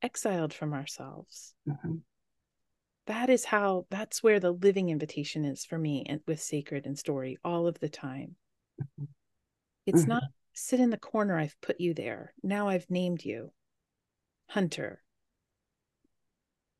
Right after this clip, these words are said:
Speaker 1: No.
Speaker 2: Yeah, there's, it's, it's myth. Myth is not dealing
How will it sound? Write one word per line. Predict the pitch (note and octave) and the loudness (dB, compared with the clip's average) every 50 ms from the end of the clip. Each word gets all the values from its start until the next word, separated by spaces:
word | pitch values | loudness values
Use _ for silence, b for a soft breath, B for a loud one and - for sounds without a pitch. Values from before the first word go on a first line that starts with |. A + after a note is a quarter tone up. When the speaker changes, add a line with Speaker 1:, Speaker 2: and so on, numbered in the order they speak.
| _ _ _ _ _ _ _ _ _ _ _ _ _ _ - | _ _ _ _ _ _ _ _ _ _ _ _ _ _ -14
Speaker 1:
No. | G#3+ B3 C#4+ - A3+ E3 - - - _ _ _ _ _ _ _ _ _ - | -12 -12 -8 -6 -6 -6 -6 -8 -14 _ _ _ _ _ _ _ _ _ 6
Speaker 2:
Yeah, | F#3+ E3 D3+ | 8 8 12
there's, | G3 G#3 G#3+ G#3+ G3+ - - | 12 12 12 12 12 12 12
it's, | - A3 G#3+ - - - | 12 12 12 12 12 12
it's | A3 A3+ A3 - - - - - - | 12 12 12 12 8 -2 -2 0 2
myth. | - - - - A#3 A3 A3 A3+ A3+ A#3 B3 D4 D#4+ D#4+ - - - - _ _ _ _ _ _ | 2 4 6 10 12 12 12 12 12 12 12 12 12 10 8 -2 -16 -20 _ _ _ _ _ _
Myth | - A#3+ A3+ A3 A3 G#3+ G#3 G#3+ A3+ C#4 C#4+ - - | 8 10 12 12 12 12 12 12 10 8 6 6 6
is | - A3 G3+ G3 | 6 6 6 8
not | G#3+ G#3 G3+ G3 - E3+ D#3+ | 8 8 8 8 6 6 8
dealing | E3 F3+ F3+ F#3+ F#3+ F#3+ F#3+ F3 E3 D#3+ D#3 D3+ | 10 12 12 12 12 12 12 12 12 10 8 4